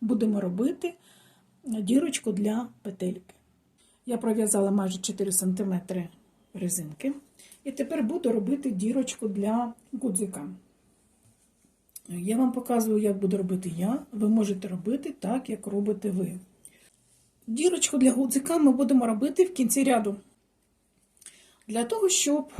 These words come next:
легше було пришивати гудзика, я одразу собі помічаю. Ось я беру два маркери різного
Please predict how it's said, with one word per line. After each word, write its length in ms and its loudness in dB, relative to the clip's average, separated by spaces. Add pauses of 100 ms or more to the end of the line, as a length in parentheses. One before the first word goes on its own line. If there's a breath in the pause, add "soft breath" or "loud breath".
(120 loud breath)
легше 360 2
було 220 0
пришивати 560 0
гудзика, 640 0 (340)
я 160 4
одразу 400 2
собі 280 -2
помічаю. 680 -4
Ось 240 6
я 60 2
беру 240 2
два 200 4
маркери 500 0 (100)
різного 420 -2